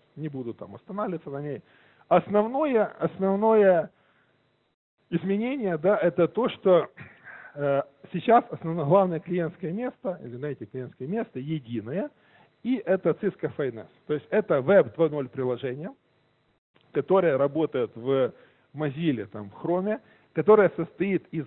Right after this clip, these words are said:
гаджетов. Что такое гаджет? Это фрагмент веб-странички, который перерисовывается отдельно от всего окна. Гаджеты бывают, э, трёх типов. То есть, э, неизменяемые цисковские, это те, которые там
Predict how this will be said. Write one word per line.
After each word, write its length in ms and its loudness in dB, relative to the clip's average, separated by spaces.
гаджетов. 840 0
Что 180 -4
такое 300 0
гаджет? 380 0
Это 200 -4
фрагмент 540 -6
веб-странички, 840 0
который 320 0
перерисовывается 800 -2
отдельно 400 -4
от 100 -12
всего 280 -6
окна. 280 -14
Гаджеты 460 2
бывают, 500 4
э, 320 0
трёх 400 2
типов. 560 -10
То 80 0
есть, 340 -2
э, 440 -2
неизменяемые 1160 0
цисковские, 800 -6
это 180 -4
те, 160 -2
которые 440 -2
там 160 -20